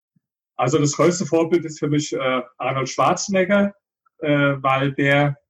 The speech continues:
sich immer wieder Ziele gesetzt hat in ganz verschiedenen Lebensbereichen. Er war erst, äh, praktisch, hat sich vorgenommen, der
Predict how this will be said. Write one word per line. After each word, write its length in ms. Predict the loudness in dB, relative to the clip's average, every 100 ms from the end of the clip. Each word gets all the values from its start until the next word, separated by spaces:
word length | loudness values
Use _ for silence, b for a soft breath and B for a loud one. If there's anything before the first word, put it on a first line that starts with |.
| _ -6
sich 240 | -6 -4
immer 180 | -2 0
wieder 300 | 2 0 -2 -8 _
Ziele 420 | -12 -2 2 2
gesetzt 460 | 0 -2 -2 -2 -4
hat 140 | -2
in 140 | -2 -2
ganz 260 | -2 -2
verschiedenen 480 | -6 -4 -2 -2 -2
Lebensbereichen. 1000 | 0 0 -2 -4 -2 2 0 0 -8 -10 _ _ -8
Er 140 | -2
war 260 | 0 0 0
erst, 680 | 2 2 -2 -8 -16 _ _ _ _
äh, 380 | -2 0 0 -4 -8 _ _ _
praktisch, 540 | -6 -6 -6 -8 -8 -12 -6
hat 160 | -6
sich 140 | -6 -2
vorgenommen, 480 | 0 2 0 -2 -2
der 340 | -2 -2